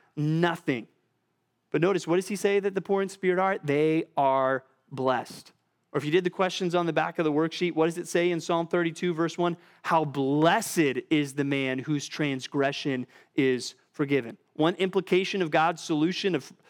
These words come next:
forgiveness for us sinful people is kindness. Another one is true joy and, and happiness in life. I mean, we don't really get the end of the story. It's just a parable there of the, the tax collector. But the, imagine the tax collector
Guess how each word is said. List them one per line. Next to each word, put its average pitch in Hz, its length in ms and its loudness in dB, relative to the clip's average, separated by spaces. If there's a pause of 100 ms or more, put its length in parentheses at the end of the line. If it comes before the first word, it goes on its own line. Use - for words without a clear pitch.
forgiveness 165 760 0
for 151 220 0
us 165 340 0
sinful 185 460 0
people 208 520 0 (400)
is 131 140 -4
kindness. 180 560 0
Another 170 340 0
one 165 400 0
is 123 380 -4 (300)
true 202 320 -2
joy 156 520 -2 (240)
and, 156 160 -2
and 143 140 -2
happiness 139 800 -4 (760)
in 139 140 0
life. 120 340 -6 (640)
I 165 60 0
mean, 208 280 2
we 180 300 0
don't 269 200 2
really 233 180 6
get 220 140 0
the 175 140 2
end 196 160 0
of 180 80 -4
the 165 80 2
story. 190 400 2
It's 180 140 -2
just - 180 -6
a 170 60 -6
parable 180 420 2
there 180 220 2
of 160 160 -2
the, 147 260 2
the 143 100 2
tax 160 300 -2
collector. 185 320 2
But 175 160 -2
the, 202 160 2
imagine 233 440 2
the 185 80 2
tax 196 360 0
collector 170 460 2